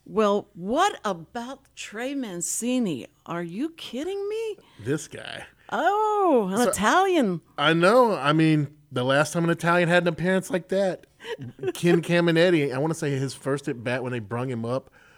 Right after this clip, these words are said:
Speaker 2: he hit a, a triple, and then I think his second at bat he hit, like, a home run, and my dad was just so excited, and I was like, "Why, you know, why is he so excited?" 'Cause, you know, we got this young third baseman that came up, and he's really good, and my dad's like, "No, do you see this guy?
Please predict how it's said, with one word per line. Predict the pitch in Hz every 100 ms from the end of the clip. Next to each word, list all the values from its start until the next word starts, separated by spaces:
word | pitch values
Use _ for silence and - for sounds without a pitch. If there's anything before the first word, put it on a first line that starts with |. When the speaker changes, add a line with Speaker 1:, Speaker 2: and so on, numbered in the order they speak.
| _ _
Speaker 2:
he | _ 131
hit | 139
a, | 131 123 117 113 110 110 - _ _ _ _ _ _ _ -
a | 113 110
triple, | - 180 196 147 139
and | 120 123
then | 143
I | 139
think | 143
his | 131 113
second | 143 151
at | 139
bat | 127
he |
hit, | 117 127
like, | 117 117 -
a | 110
home | 131 135
run, | 135 127
and |
my | 113
dad | 113 139 135
was | 120
just | 120 -
so | 190 220
excited, | 156 - 190 220 123 113 - - - - _ _ _ _
and | 185 180 170 156 -
I | 175
was | 160
like, | 143 -
"Why, | 185 196
you | 180
know, | 165 147 139 _ _ _ _ -
why | 196
is |
he | 220
so | 220
excited?" | 208 - 202 180
'Cause, | 143
you | 151
know, |
we | 143
got | 139
this | 131 117
young | 143 156
third | 143 151 131
baseman | 139 143 147
that | 135
came | 147 151 143
up, | 143 147
and |
he's | 123 110
really | 151 151
good, | 131 139 147 147
and | 131
my | 131
dad's | 151 143
like, | 180
"No, | 302 302
do | - _ _ _ _
you | 240
see | - 294
this | 302
guy? | 277 269